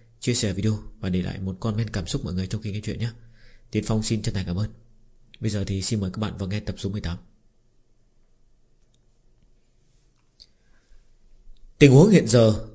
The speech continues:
ở hiện trường là Lâm Phàm cảm thấy có gì đó không đúng. Diệp Thiếu Thiên phế đi ba năm,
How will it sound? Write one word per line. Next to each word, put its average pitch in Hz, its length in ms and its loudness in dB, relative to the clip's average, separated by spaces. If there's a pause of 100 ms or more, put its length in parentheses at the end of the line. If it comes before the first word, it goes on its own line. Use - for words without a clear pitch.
ở 131 120 12
hiện 127 280 6
trường 107 360 2 (580)
là 127 140 10
Lâm 160 240 10
Phàm 117 300 4
cảm 107 180 6
thấy 123 100 4
có 185 100 6
gì 123 140 4
đó 120 120 2
không 110 200 2
đúng. 95 220 -2 (1040)
Diệp 151 220 8
Thiếu 214 160 10
Thiên 131 300 8
phế 196 100 10
đi 151 140 6
ba 117 140 2
năm, 113 160 -2